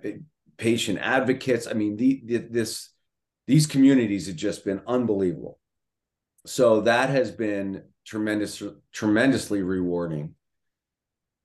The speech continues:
There's also the, the other side. Just recently, I guess it was a couple weeks ago now, um, a young woman on my team, um,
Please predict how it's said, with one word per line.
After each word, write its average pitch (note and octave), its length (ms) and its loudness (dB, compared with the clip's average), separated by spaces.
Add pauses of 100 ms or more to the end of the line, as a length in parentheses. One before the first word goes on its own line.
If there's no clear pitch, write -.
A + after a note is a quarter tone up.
(1080)
There's B2+ 340 4
also C#3 460 4
the, A2 180 2
the G#2 180 4
other G#3 180 4
side. G2 640 0
Just A#2 300 -2
recently, F#2+ 680 -4
I F#2+ 100 -6
guess F2+ 180 -12
it G2+ 40 -12
was E2 140 -8
a - 60 -20
couple G2 260 -2
weeks - 240 0
ago E2+ 140 0
now, D#2+ 580 -2
um, F#2+ 540 0 (840)
a G2 80 0
young A#2 400 4
woman G#2+ 600 0 (140)
on G2+ 640 -4
my F#2+ 200 -4
team, G#2 680 -4 (600)
um, F#2 600 -2